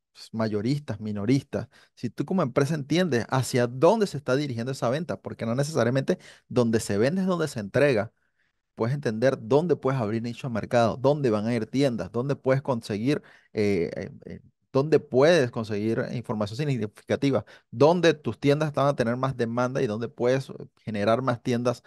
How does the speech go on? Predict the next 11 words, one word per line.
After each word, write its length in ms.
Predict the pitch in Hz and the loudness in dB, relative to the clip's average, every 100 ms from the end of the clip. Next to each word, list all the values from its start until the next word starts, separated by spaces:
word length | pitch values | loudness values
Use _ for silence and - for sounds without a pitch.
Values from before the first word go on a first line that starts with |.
| - - _ | -20 -20 _
cercanas 580 | - 104 98 113 131 131 | -2 -2 0 -2 -2 -4
para 260 | 107 87 | -2 -4
poder, 460 | - 92 95 127 151 | -6 -6 0 2 2
eh, 220 | 127 - | 0 -10
compa-, 400 | - 101 82 101 | -10 -8 -6 -6
para 220 | - 101 - | -4 -4 -2
poder, 400 | 104 110 120 - - _ _ | 0 2 2 -2 -20 _ _
eh, 440 | 117 110 104 101 - | 4 4 4 -2 -6
satisfacer 560 | - 113 107 - 135 | -8 -6 -6 0 0
esa 160 | 139 123 | 2 0
demanda. 380 | 95 90 - | -2 -4 -8